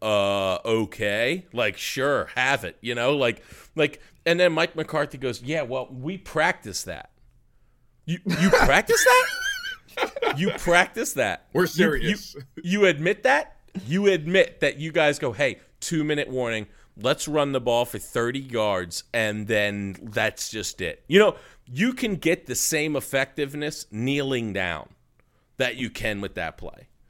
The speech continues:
Speaker 1: That play has the same outcome whether you kneel it or you <laughs> run that play. And, and if, if you're down and the play is kneel it or essentially kneel it,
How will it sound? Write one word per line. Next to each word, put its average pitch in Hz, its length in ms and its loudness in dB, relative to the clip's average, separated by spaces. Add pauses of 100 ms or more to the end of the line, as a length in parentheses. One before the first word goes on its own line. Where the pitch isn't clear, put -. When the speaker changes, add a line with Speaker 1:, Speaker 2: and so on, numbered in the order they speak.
(260)
Speaker 1:
That 170 220 2
play 190 240 4
has 160 240 0
the 123 80 -14
same 190 460 -4
outcome 120 540 -4 (120)
whether 123 300 -2
you 107 220 -6
kneel 127 440 -2
it 113 160 -10 (420)
or 151 220 2
you 131 260 -6
<laughs> - 40 -2
run 160 340 0
that 131 280 0
play. - 520 -4 (520)
And, 180 320 0 (220)
and 180 160 4
if, 185 220 4 (180)
if 151 180 0
you're 208 260 6
down 180 640 0 (480)
and 156 200 0
the 147 100 -2
play 208 420 2
is 147 520 -4 (200)
kneel 190 460 -2
it 101 200 -8 (260)
or 170 220 4
essentially 170 880 -2
kneel 196 440 0
it, 87 160 -8